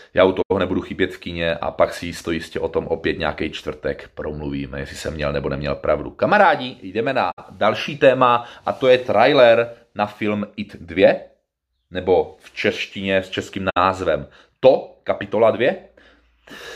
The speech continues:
Zkrátka Pennywise jde opět do akce. Konečně tady máme plnohodnotnej-, plnohodnotnej, pořádnej trailer, který vyšel teďka, když streamuju, před hodinou, plus minus, takže jako úplně pro mě úplně čerstvý.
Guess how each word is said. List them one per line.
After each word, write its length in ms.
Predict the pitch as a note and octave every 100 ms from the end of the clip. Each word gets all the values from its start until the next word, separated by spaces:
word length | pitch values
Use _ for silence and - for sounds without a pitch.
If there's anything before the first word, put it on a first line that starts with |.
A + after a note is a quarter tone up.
| - - - - - _
Zkrátka 400 | - D#3+ D#3 G#2+
Pennywise 760 | - C#3+ D3+ D3 D#3+ G#3+ - - A2+
jde 140 | C3
opět 400 | - E3 - C3
do 180 | B2 A#2+
akce. 480 | A#2+ - - D#3 A3 - _ -
Konečně 280 | C3 C3 C3+
tady 140 | B2+
máme 260 | B2 A2+ A2+
plnohodnotnej-, 840 | - B2+ B2 A#2+ A#2+ A#2+ B2+ - -
plnohodnotnej, 800 | - A2 G2 G2 G#2 G2+ G2+ G2 -
pořádnej 440 | G2 G2+ F#2+ G2+
trailer, 420 | G2 F#2+ F2 F2+
který 320 | - - A#2
vyšel 460 | A#2 D3 C3+ A2 A#2
teďka, 360 | - B2 B2+ B2
když 120 | B2
streamuju, 380 | - A#2+ A2+ A2
před 200 | B2+ G#2
hodinou, 560 | G#2+ G#2+ G#2+ F#2+ A2
plus 280 | - A2 -
minus, 320 | G2 A2+ -
takže 140 | G#2+ A#2
jako 140 | - -
úplně 360 | C#3+ F3 D3
pro 180 | C#3+ B2
mě 100 | B2+
úplně 260 | B2 C3+ B2+
čerstvý. 640 | - A2 A2+ - A2+ D3